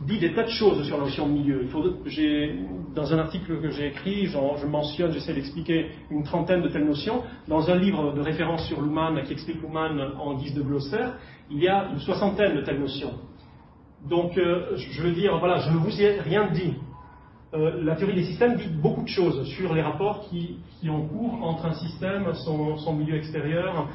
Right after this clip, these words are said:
La clé intuitive, philosophique, c'est cette idée que le système est quelque chose d'autistique et que cet autisme, c'est-à-dire le fait que le système est vraiment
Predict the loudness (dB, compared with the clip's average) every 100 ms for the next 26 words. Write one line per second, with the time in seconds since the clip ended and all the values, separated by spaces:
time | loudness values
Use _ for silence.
0 | -12 -18 -20 -4 0 0 0 0 0 0
1 | -4 -4 -4 0 2 4 4 2 0 0
2 | 0 0 0 0 0 0 0 2 0 0
3 | 2 2 2 -2 -2 -2 -2 -2 -4 -4
4 | -2 -2 -4 -14 -20 -20 -20 -20 -20 -20
5 | -20 -20 -20 -6 -2 0 0 0 0 0
6 | -2 -2 0 0 2 -2 -2 0 0 0
7 | 0 -2 -4 -4 -2 -2 -4 -6